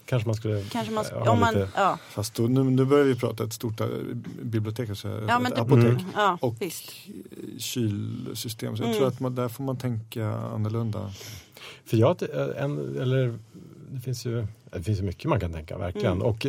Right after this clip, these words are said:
Speaker 1: å, å ena sidan man kan tänka liksom traumakit
Speaker 2: Mm.
Speaker 1: och liksom den, gå den vägen, liksom.
Speaker 3: Ja.
Speaker 1: Eller så tänker man lite mer, jag tänker också så här, eh, utifrån det jag jobbar med nu, men till exempel antipsykotika
Speaker 2: Mm.
Speaker 3: Ja.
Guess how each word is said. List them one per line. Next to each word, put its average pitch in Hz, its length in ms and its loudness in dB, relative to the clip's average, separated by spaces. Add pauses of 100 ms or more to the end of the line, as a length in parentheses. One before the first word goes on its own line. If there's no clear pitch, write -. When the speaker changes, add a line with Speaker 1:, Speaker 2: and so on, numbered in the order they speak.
Speaker 1:
å, 131 300 0
å 127 100 2
ena 117 140 4
sidan 113 120 4
man 101 120 0
kan 101 100 -2
tänka 98 180 -2
liksom 87 200 -4
traumakit 87 880 -2
Speaker 2:
Mm. 233 280 2
Speaker 1:
och 87 60 4
liksom 90 200 0
den, 107 500 4 (180)
gå 104 140 0
den 113 320 2
vägen, 90 420 -2
liksom. 90 220 -4
Speaker 3:
Ja. 104 300 0 (500)
Speaker 1:
Eller 127 260 2
så 131 140 -4
tänker 123 260 -2
man 120 80 0
lite 113 160 -2
mer, 95 80 2
jag 95 180 -2
tänker 170 220 0
också 101 160 -4
så 90 120 -4
här, 92 160 -4 (640)
eh, 101 140 -6 (120)
utifrån 107 540 0 (140)
det 104 120 -4
jag 101 100 -2
jobbar 92 220 -4
med 127 80 -2
nu, 113 560 0
men 104 280 2 (440)
till - 80 -12
exempel 98 320 -4
antipsykotika 113 1120 -6
Speaker 2:
Mm. 202 300 0 (600)
Speaker 3:
Ja. 113 460 0